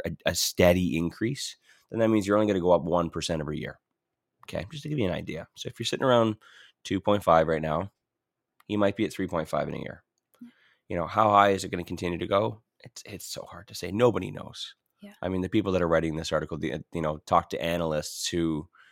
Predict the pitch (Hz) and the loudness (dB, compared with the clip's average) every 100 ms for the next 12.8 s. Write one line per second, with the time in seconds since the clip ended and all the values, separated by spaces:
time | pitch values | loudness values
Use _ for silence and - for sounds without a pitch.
0 | _ 98 - 92 82 80 - 80 78 80 | _ -14 0 0 0 -2 -2 -2 -2 -2
1 | 78 67 80 _ _ _ - 92 98 85 | -4 -4 -10 _ _ _ -8 -2 0 0
2 | 78 - 85 80 92 _ _ _ _ _ | -4 -6 -10 -14 -18 _ _ _ _ _
3 | - 101 90 - - - - 120 113 - | 4 6 6 4 -16 -16 -10 6 6 6
4 | _ _ _ _ _ _ _ _ _ _ | _ _ _ _ _ _ _ _ _ _
5 | _ _ _ - 123 - - 160 151 147 | _ _ _ -4 -2 -2 4 2 4 0
6 | 123 - 117 107 - 90 90 87 85 85 | 0 0 2 2 2 -2 2 0 0 -4
7 | 82 - - 71 - - - _ _ - | -6 -6 -8 -8 -8 -12 -20 _ _ -12
8 | 160 160 160 151 - _ - 92 85 82 | -12 -10 -10 -10 -12 _ -8 -4 -4 0
9 | 82 76 78 - - - - _ _ _ | 0 0 -4 -10 -16 -16 -20 _ _ _
10 | - - _ - - 98 92 - _ _ | -20 -20 _ -2 6 6 6 0 _ _
11 | - 117 110 113 - 80 - - - - | 2 2 4 0 0 -6 -8 -12 -12 -8
12 | 85 - 80 85 82 82 73 - | -8 -6 -10 -6 -4 -2 -4 -6